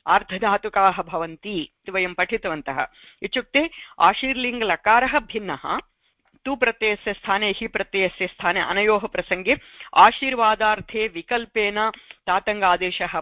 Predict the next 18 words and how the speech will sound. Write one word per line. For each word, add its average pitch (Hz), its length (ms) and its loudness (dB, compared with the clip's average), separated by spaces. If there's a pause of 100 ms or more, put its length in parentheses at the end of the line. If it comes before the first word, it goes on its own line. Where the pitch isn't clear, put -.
भवति 190 420 -6
इति 196 220 -8 (200)
विधानं 214 520 2
भिन्नमस्ति। 180 680 -4 (540)
इत्युक्ते 320 500 -4 (200)
आशीर्लिङ्लकारे 214 1160 0 (320)
रूपाणि 233 400 -2
भिन्नानि 220 420 0
भवन्ति, 151 480 -10 (280)
तातङ्गरूपाणि 254 760 0
भिन्नानि 156 560 -6
इति 240 200 -8
स्मर्तव्यः 185 600 -2
अंशः। 180 440 0 (360)
आशिषि 240 440 2
लिङ्लोटौ 202 840 0
इति 190 200 -10
सूत्रेण 185 600 -4